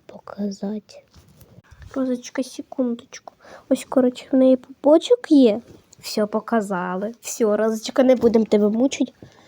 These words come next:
От що вона тут вилізує? Ну тут же пусто. Ти хочеш з кришечкою погратися?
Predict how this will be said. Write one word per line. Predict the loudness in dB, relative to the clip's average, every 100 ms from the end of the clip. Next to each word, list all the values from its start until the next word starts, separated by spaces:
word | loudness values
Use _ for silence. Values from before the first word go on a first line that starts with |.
| -20 -20 _ -20 -4
От | -2
що | 0 -2
вона | 2 4
тут | 4 4 4 4
вилізує? | 6 8 6 4 2 2
Ну | 0
тут | 4 4 4
же | 2
пусто. | 2 2 2 0 -8 -12 -16 _ _ -20 -20 -20 -18 -18 -2
Ти | 2
хочеш | 4 4 2 2
з |
кришечкою | -2 -2 -6 -12 -4 0 0
погратися? | 0 -2 -2 -6 -8 -14 -20